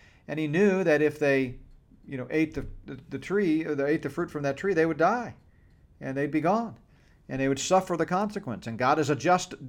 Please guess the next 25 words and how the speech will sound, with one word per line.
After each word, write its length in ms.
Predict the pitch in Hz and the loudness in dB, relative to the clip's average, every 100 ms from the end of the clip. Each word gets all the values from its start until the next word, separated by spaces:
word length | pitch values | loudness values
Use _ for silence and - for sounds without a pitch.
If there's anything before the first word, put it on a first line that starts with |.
| 123 | 0
God. 320 | 156 196 175 | 2 2 2
He 80 | 139 | -2
can't 240 | 147 180 | -2 -2
ever 240 | 156 143 131 | 2 2 2
wink 320 | 127 139 135 | 2 0 0
and 160 | 120 117 | -2 0
nod 240 | 120 117 | 0 0
at 120 | 104 | -4
sin. 220 | - 139 | -6 -4
He 80 | 156 | -4
can't 300 | 190 208 139 | -2 -2 0
tell 180 | 160 151 | 2 4
you 140 | 143 | 4
one 240 | 127 127 120 | 0 -2 -4
thing 240 | 127 165 | -6 -4
and 80 | 143 | -4
then 100 | 123 | -6
come 220 | 120 127 | -4 -4
back 160 | 123 123 | -4 -2
later 200 | 131 127 | -2 -2
and 80 | 120 | -4
say, 140 | 156 | -2
"Oh, 100 | 180 | -2
just 280 | 170 214 - | 2 2 2
kidding. 400 | 156 139 143 | 2 2 -2